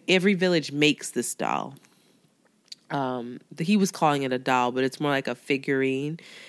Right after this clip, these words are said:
And it's kind of, like, has a very mischievous ghost face. And they walk the doll throughout the village, and it's to try to basically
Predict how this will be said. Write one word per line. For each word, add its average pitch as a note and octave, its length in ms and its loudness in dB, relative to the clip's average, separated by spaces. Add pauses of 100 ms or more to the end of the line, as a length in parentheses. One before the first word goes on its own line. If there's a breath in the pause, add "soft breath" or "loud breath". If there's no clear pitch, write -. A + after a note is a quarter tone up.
(160 loud breath)
And D3+ 140 0
it's D3 140 0
kind E3 240 4
of, D#3+ 100 0
like, - 340 -4
has D3 220 -2
a C#3 80 -2
very D3 300 2
mischievous D3+ 1080 -2
ghost C#3+ 540 -2
face. G#3 580 -6 (600 soft breath)
And D#3+ 160 0
they D3+ 80 4
walk C#3+ 420 2
the D#3+ 120 0
doll D3 500 0
throughout C#3 360 -2
the C3 60 -10
village, C3+ 540 0
and B2+ 100 -2
it's C3+ 220 -6
to C#3+ 160 -6
try D3 400 0
to C3+ 680 -8 (120)
basically C#3+ 720 -4